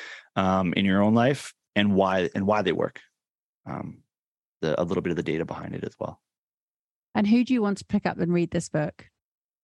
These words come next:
Speaker 1: I mean, I feel like this is what everybody says, but I think any, anybody really, but really it's people who, people who have hit a point in their life where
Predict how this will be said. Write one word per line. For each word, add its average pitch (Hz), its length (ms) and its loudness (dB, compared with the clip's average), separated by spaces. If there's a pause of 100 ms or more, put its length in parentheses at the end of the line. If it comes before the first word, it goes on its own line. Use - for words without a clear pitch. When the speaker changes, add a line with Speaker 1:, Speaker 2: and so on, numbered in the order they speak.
(460)
Speaker 1:
I 143 60 4
mean, 180 300 4
I 135 100 0
feel 185 260 4
like 139 180 6
this 127 140 -2
is - 80 -4
what 113 120 4
everybody 127 360 2
says, 127 320 4
but 107 200 2
I 104 60 -2
think 135 160 2
any, 110 260 2 (100)
anybody 98 480 2
really, 117 300 4
but 127 180 2
really 165 400 6
it's 127 260 -2
people 127 360 2
who, 110 580 2 (640)
people 208 180 4
who 240 80 8
have 220 80 6
hit 156 160 4
a 156 40 6
point 117 340 0
in 110 60 2
their 104 140 4
life 95 440 0 (100)
where 87 500 2